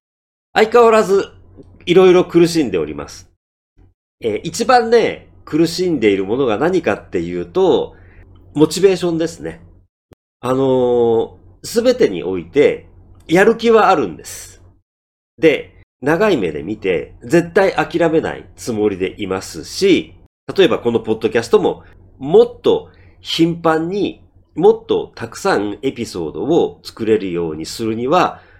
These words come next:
どうすればいいだろうっていうことを考えています。ただ、遅いんですよね。<laughs> あの、自分のやってることが遅くて、めちゃくちゃイライラするんですよ。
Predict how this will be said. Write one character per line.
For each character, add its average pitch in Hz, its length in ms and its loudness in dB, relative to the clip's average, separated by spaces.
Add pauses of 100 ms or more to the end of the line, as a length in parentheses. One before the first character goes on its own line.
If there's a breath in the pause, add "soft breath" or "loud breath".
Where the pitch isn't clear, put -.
(100)
ど 185 220 6
う 190 40 6
す 160 120 -6
れ 113 80 2
ば 85 140 -4
い 87 120 -6
い 82 40 -10
だ 76 140 -10
ろ 78 220 -12
う - 40 -20
っ - 20 -20 (120)
て 92 80 -6
い 90 120 -6
う 92 60 -8
こ 98 120 -12
と 185 180 0
を 95 220 0 (280 soft breath)
考 135 320 -4
え 101 80 -2
て - 120 -18
い 64 80 -18
ま - 140 -20
す。 - 220 -20 (380)
た 170 120 0
だ、 - 200 -2
遅 233 320 2
い 196 120 2
ん 95 100 -8
で 98 80 -6
す - 220 -4
よ 90 100 -4
ね。 - 460 -4 (360)
<laughs> - 480 -20
あ 110 140 -2
の、 104 220 -6 (180 soft breath)
自 139 260 -2
分 269 280 0
の 277 100 4
や 262 160 4
っ - 160 -8
て 262 120 0
る 247 80 -2
こ 233 120 0
と 117 140 2
が 110 380 0
遅 127 280 2
く 175 100 -8
て、 98 500 0
め 120 140 2
ち - 80 0
ゃ 247 80 4
く - 80 -12
ち - 120 -8
ゃ 247 40 8
イ 247 120 2
ラ 254 100 6
イ 190 80 4
ラ 202 120 -2
す - 160 -8
る 104 120 -6
ん - 80 -12
で 85 80 -8
す - 160 -16
よ。 73 200 -16